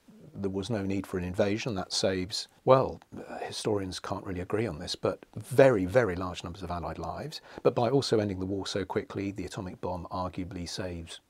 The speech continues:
Japanese lives, lives in general, because this war might have gone on and on and on for some time. And Truman also maintains that the bombs were used purely for military reasons, that there was no other ulterior political motive, should we say,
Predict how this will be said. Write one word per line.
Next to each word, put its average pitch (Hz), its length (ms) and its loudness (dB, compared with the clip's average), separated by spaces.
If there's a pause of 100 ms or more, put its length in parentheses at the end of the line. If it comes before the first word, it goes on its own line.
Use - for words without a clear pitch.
Japanese 113 680 -4
lives, 110 440 -2
lives 110 320 -4
in 82 100 -6
general, 90 300 -6
because 98 260 -12
this - 180 -12
war 82 160 -8
might 87 200 -6
have - 100 -12
gone 85 200 -4
on 87 240 -10
and 80 120 -12
on 82 180 -12
and 95 80 -14
on 87 160 -8
for 87 140 -12
some 85 220 -12
time. 90 300 -6 (1400)
And 143 100 10
Truman 147 260 12
also 143 300 6
maintains 110 720 0
that 113 300 -2 (120)
the 110 80 -4
bombs 117 460 6
were - 60 -6
used 98 280 -6 (160)
purely 120 460 6
for - 100 -10
military 101 480 -4
reasons, 87 460 -6
that 120 140 -4
there 120 80 -6
was 107 200 -6 (220)
no 139 240 6
other 104 280 -2 (320)
ulterior 92 1080 0
political 113 480 0
motive, 85 420 -8
should - 140 -10
we 82 60 -12
say, - 340 -10